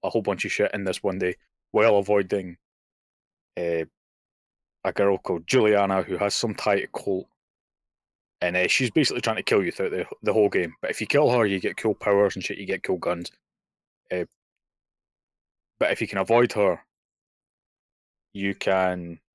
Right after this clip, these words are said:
uh, progress through the story and figure out, like, the whole story behind this world that's stuck in time. And it's a really cool game. It's, it's kind of roguelike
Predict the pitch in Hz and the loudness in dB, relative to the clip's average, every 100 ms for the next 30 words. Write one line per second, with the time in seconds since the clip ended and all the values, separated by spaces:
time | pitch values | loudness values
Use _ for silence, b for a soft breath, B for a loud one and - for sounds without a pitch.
0 | _ - 90 85 87 82 - _ _ _ | _ -4 -2 0 -2 -4 -10 _ _ _
1 | _ _ _ _ _ - - 120 - 110 | _ _ _ _ _ -4 2 2 2 -2
2 | 101 - 110 101 98 90 92 92 85 85 | -2 0 2 4 4 0 -4 -8 -10 -16
3 | _ - 95 98 95 98 _ _ - 92 | _ -6 0 2 2 0 _ _ -10 -10
4 | - 101 107 - 113 104 95 101 98 95 | -4 -2 -2 0 2 2 2 0 -2 0
5 | 104 95 85 107 - 110 - 92 - 87 | 0 0 -4 -8 -4 -4 -4 -6 -6 -6
6 | - _ _ _ _ _ _ 123 127 127 | -10 _ _ _ _ _ _ -2 0 4
7 | 175 170 - 120 110 127 104 101 - - | 4 4 2 0 2 0 -2 -4 -4 -4
8 | - - 131 127 117 92 - - _ - | -4 -2 0 2 2 0 -10 -20 _ 2
9 | 110 120 104 107 139 - | 2 2 0 0 0 -6